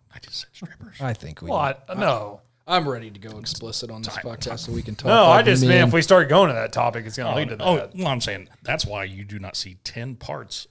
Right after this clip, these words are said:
Speaker 1: for Tiger.
Speaker 2: Yeah. Yeah, you that there'd be parts four and five would be very <laughs>
Speaker 3: Yeah.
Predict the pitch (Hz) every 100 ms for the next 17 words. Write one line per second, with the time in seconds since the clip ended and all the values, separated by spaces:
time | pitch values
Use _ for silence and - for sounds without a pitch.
0 | _ _ - 90 - - _ 139 127 101
1 | - _ _ _ 127 107 104 110 107 113
2 | 120 120 - 135 139 135 127 107 175 160
3 | - - 156 135 107 - 139 123 104 101
4 | 117 117 117 117 120 120 151 156 139 170
5 | 123 113 101